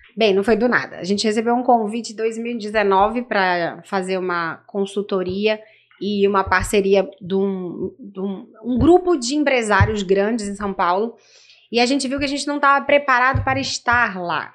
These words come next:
Então, é, demos um passo pra trás, e aí a gente começou já a pensar desde esse convite, né? Então, tipo,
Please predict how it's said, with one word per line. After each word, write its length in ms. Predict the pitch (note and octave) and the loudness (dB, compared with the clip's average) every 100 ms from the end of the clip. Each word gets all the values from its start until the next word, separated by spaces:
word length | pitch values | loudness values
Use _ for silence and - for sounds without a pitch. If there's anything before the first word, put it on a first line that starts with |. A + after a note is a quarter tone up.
| _ _ _ _ _ _ | _ _ _ _ _ _
Então, 360 | - - F#3 G3 - _ _ _ | -12 -6 -6 -6 -10 _ _ _
é, 560 | E3 E3+ E3+ E3 D#3+ - F3 | -8 -6 -8 -10 -14 -14 -4
demos 240 | F#3+ G3+ | -2 -2
um 80 | G#3+ | -2
passo 260 | G3 G3 | -4 -4
pra 120 | - G3 | -8 -8
trás, 680 | - F#3 G3+ C4 C4+ - - - - _ | -2 0 2 0 -4 -10 -14 -18 -20 _
e 140 | G3+ G3 | -6 -2
aí 680 | F#3+ F#3+ G3 G3+ G#3 G#3+ G3+ | 0 0 -2 -4 -6 -2 -2
a 80 | |
gente 220 | G#3 G#3+ - | -2 -4 -6
começou 420 | A3 G#3+ A3 G#3 | -6 -4 -2 0
já 140 | G#3 | 0
a 40 | G#3+ | -2
pensar 460 | A#3 A#3 A#3 G#3 | -4 -6 -2 -2
desde 340 | G3+ G#3 B3 A#3+ | 0 0 0 -2
esse 180 | B3 A#3+ | -4 -2
convite, 720 | A#3+ B3+ G3+ G3 - - - _ | -2 -2 -4 -8 -8 -12 -14 _
né? 120 | E3+ | -12
Então, 260 | E3+ E3 D#3 | -12 -14 -18
tipo, 220 | D#3 - | -18 -20